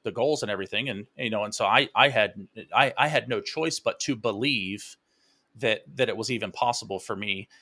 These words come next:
and then to just walk congruent with that belief. And sure enough, as I started to do that, that created more and more momentum as I started to see it manifest in front of me. And so this is actually, this would be one that's the hallmark of my life, is that I, I, I remember walking from my apartment building to the pool one day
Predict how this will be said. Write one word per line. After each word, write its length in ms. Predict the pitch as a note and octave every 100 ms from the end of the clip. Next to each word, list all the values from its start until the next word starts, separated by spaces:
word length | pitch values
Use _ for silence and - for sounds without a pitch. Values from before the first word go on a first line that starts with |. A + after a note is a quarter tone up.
| _
and 140 | B2 A#2+
then 100 | A#2
to 120 | -
just 220 | A#2+ -
walk 260 | A#2 A2+ -
congruent 400 | C3 A2 B2 A2+
with 140 | A2+
that 240 | G#2+ G2
belief. 500 | A2 A#2+ D#3 G#2+ A2
And 160 | - G#2+
sure 220 | - B2
enough, 320 | A2 C3 G#2
as 120 | G#2 F#2
I 60 |
started 340 | - A#2+ G2+ G2
to 60 |
do 60 | B2+
that, 180 | F#2+ G#2
that 100 | G2+
created 320 | - A2 G2+
more 180 | G#2+ G#2
and 60 |
more 140 | G2+ F#2+
momentum 580 | F#2+ A#2+ - G2+ F#2+ - _ _ -
as 300 | A#2+ A#2 G#2
I 60 |
started 340 | - G#2+ F#2+ -
to 80 | F#2
see 260 | - A#2
it 120 | G2
manifest 500 | G#2+ F#2+ F2 F#2+ F2+
in 120 | D#2 C#2
front 240 | - -
of 40 |
me. 140 | - - _ _ _ _ -
And 140 | G2+
so 160 | F#2+ G#2+
this 220 | G2+ D3+
is 120 | G#2+
actually, 360 | A2+ A2+ A2+ G2
this 160 | B2+ D3
would 140 | A#2
be 140 | A2+ G2+
one 240 | A2 G#2
that's 180 | F#2+ -
the 80 | F2+
hallmark 500 | A#2 A2 G2+ G2 G2+
of 140 | F#2
my 140 | F#2+
life, 320 | F2+ G2+ G2 G2+
is 100 | F2+
that 140 | F2+ -
I, 260 | A#2+ A#2 -
I, 260 | A2+ A#2 G2
I 80 |
remember 400 | C#3+ C#3 A#2+ G#2+
walking 460 | G#2+ A#2+ B2 B2+ A#2
from 260 | - G#2+ F#2+
my 200 | A2+ C3
apartment 360 | - B2+ G#2+
building 280 | A2 A2 G#2+
to 100 | -
the 80 | F#2
pool 260 | - D3 A2+
one 200 | G2+ F2+
day 320 | F#2+ F#2+